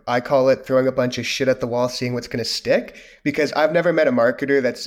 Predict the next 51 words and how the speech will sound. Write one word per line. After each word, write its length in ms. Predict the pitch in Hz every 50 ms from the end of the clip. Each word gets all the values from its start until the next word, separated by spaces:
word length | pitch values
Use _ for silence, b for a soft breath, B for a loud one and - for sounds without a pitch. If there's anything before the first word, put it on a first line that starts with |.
| - 131
able 180 | 127 127 135 131
to 60 | 127
look 220 | 123 131 131 131
at 80 | - 127
a 60 | 110
batch 340 | 104 - 117 120 120 - -
of 80 | 139
creatives 480 | - - - 123 113 113 117 117 113 -
and 120 | 120 107
tell 180 | - - 131 120
me 100 | 120 123
what's 220 | 113 113 110 -
gonna 180 | - 120 113 110
work. 400 | 98 80 60 53 - - - _ _ _ _ _ _ _ _ _
If 320 | - 135 131 - - - _ -
I 160 | 131 131 135
had, 520 | 127 131 139 151 160 185 185 196 - 190 -
I'd 160 | 123 127 123 -
hire 300 | 131 131 139 143 147 131
them 160 | 139 127 123
right 180 | 123 123 123
away. 260 | 120 113 101 82 73 b b b b b b b b b b _ -
But 300 | 143 135 131 - - - _ _ _ _ -
we 180 | 139 156 170
just 180 | 165 180 175 180
wanna 200 | 185 180 175 170
throw 180 | 170 - 156
a 180 | 147 - - -
bunch 240 | - 131 147 147 -
of 80 | 165
stuff 300 | - - 160 147 143 -
at 80 | 147 -
the 80 | - 135
wall, 480 | 123 123 123 123 123 123 - b b b b b b b _
see 240 | - - - - 143
what's 180 | 139 143 143 -
gonna 240 | - 135 131 120
work. 400 | 113 113 117 135 180 214 214 - - _ _ _ _ _ _ _ _ -
So 280 | - - 165 147 139
we 160 | 139 135 151
will 160 | 165 170 170 165
throw, 560 | 170 160 156 143 143 143 139 135 - - - -
depending 280 | 156 - 160 160 170 175
on 120 | 170 151
budget, 340 | 127 127 127 123 131 123 - -
anywhere 340 | 131 143 156 156 156 143
from, 180 | 131 - 139 131
like 160 | 127 131 -
I 60 | 135
said, 180 | 120 - 135 117
a 140 | 110 107